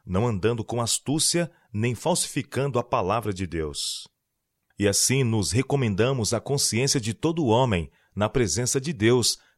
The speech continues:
pela manifestação da verdade. Segunda Coríntios capítulo quatro, verso dois. Muitos andam diretamente em oposição ao texto citado.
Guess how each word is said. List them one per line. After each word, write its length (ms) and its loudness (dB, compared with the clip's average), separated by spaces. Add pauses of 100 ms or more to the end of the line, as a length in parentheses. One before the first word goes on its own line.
pela 200 0
manifestação 880 0
da 120 0
verdade. 760 -2 (400)
Segunda 460 0
Coríntios 480 -2
capítulo 480 -2
quatro, 480 -2
verso 460 -4
dois. 580 -8 (640)
Muitos 460 0
andam 300 2
diretamente 720 0
em 180 0
oposição 640 0
ao 100 0
texto 400 -4
citado. 680 0